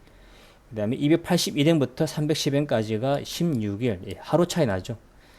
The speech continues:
그리고 삼백일 엔부터 이백팔십일 엔까지 이 시간 마디는 또 이십 일이고요.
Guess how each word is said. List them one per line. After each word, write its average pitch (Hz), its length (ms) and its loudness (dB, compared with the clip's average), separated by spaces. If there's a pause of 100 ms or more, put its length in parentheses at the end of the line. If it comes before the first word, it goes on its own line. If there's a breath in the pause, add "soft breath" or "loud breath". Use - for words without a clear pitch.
(260 soft breath)
그리고 - 140 -6
삼백일 175 680 4
엔부터 185 440 6
이백팔십일 156 760 2
엔까지 131 400 4
이 151 260 -2
시간 170 420 2
마디는 135 440 2
또 113 100 -6
이십 143 400 -4
일이고요. 104 380 -2